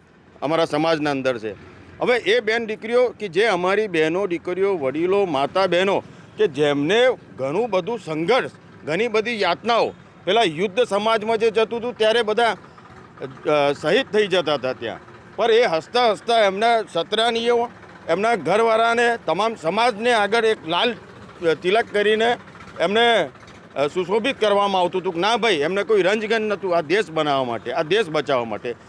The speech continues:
હાલમાં અમારો મુદ્દો પુરુષોત્તમ રૂપાલા પૂરતો છે અને આપ જે કહી રહ્યા છો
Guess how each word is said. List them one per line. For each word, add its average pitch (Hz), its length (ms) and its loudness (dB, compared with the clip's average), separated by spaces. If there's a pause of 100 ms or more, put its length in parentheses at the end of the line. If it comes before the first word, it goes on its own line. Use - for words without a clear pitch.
(140)
હાલમાં 151 480 2
અમારો 165 320 2
મુદ્દો 147 420 -2
પુરુષોત્તમ 139 840 -4
રૂપાલા 123 380 0
પૂરતો 170 420 -4
છે 190 200 2 (540)
અને 214 320 2
આપ 175 340 -2
જે 185 200 0
કહી 202 220 0
રહ્યા 208 220 2
છો 208 280 0